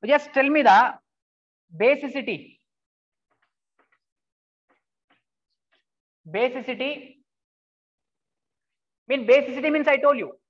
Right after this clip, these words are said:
number of replaceable H plus ions. How many H plus ions can be liberated by H three P O four? How many H plus, H plus ions liberated by H three P O four?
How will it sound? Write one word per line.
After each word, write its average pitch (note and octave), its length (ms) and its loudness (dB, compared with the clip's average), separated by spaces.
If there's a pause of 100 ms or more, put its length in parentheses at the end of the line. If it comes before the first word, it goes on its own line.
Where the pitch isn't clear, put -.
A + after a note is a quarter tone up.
(120)
number B3 300 -6
of C#4+ 280 0
replaceable C4 720 -6
H A#3 140 -12 (120)
plus A3+ 200 -6
ions. C#3+ 220 -6 (480)
How A#3 220 2
many C#4+ 360 -2
H A#3+ 180 -4 (100)
plus C#4 180 -6
ions B3 380 -2 (200)
can A#3+ 220 -6
be C#4 100 -8
liberated A#3+ 580 -8
by A#3+ 320 -6
H G#3+ 100 -10 (140)
three B3 120 -14
P A3+ 120 -8
O G3+ 180 0
four? G3 180 -6 (1160)
How A3+ 200 0
many C#4 260 -6
H B3 140 -4
plus, B3 340 -10
H A3 140 -6 (140)
plus B3+ 180 -2
ions A#3 360 0
liberated A3 360 -4
by A#3+ 220 0 (360)
H G#3+ 100 -10 (100)
three B3+ 120 -4
P A#3+ 120 -8
O G#3 120 0
four? F#3 180 -16